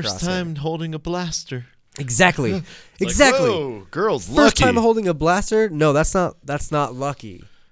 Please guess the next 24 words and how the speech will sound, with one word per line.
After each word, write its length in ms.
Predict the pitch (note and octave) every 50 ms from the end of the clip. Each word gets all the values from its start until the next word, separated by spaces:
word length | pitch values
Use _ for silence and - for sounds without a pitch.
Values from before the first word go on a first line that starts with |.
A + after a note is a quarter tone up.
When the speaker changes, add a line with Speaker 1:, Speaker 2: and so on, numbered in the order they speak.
| _ -
Speaker 2:
That's 240 | C3+ B2+ B2 - -
her 160 | C#3 B2+ A2+
enhancement. 680 | G#2 G2 G#2 C3 C#3+ C#3 B2 - - - A1 - - _ _ _ _ _ _ _ _ _ _ _ _ _ _
Speaker 1:
It 120 | - B2+ C#3
may 260 | C#3+ D3+ D#3+ F3+ F3
be. 320 | C#3 A2 F2+ E2+ F2+ G#2 - _ _ _ _ _ _ - -
Speaker 2:
I 160 | - C3 B2 A2 _ _ _ _
Speaker 1:
Like, 300 | - A#2+ C#3 D3+ D3 C3
i-, 380 | D3 - - F3+ E3+ - - F3+
right 220 | F3 F#3 G3+ F#3+
now, 240 | F#3 F#3+ G3 G#3 G3+
she's, 480 | E3+ - - F3+ F3+ E3+ D3+ D3+ D#3 -
uh, 360 | D#3 D3 D3 D3 C#3+ C#3+ B2
she 180 | A#2+ - - D#3+
works 280 | C#3+ D#3 E3 D#3 -
for 220 | - - E3 E3 D#3
the 80 | D3+
Kamino 540 | - - D3 D3 C#3+ C#3+ C#3 C#3+ C#3+ C#3+ C3+
that 200 | C3+ C3+ C3 B2+
is 220 | B2+ B2+ B2+ A2+ B2
in 400 | B2+ B2 A#2+ A#2+ A#2+ A#2 A#2+ B2
Med 200 | C3+ C3+ B2+ -
Station, 500 | - - G#2+ F#2 E2+ - - D#2 D2 D#2+
right? 280 | F2 F#2+ A2+ C3 -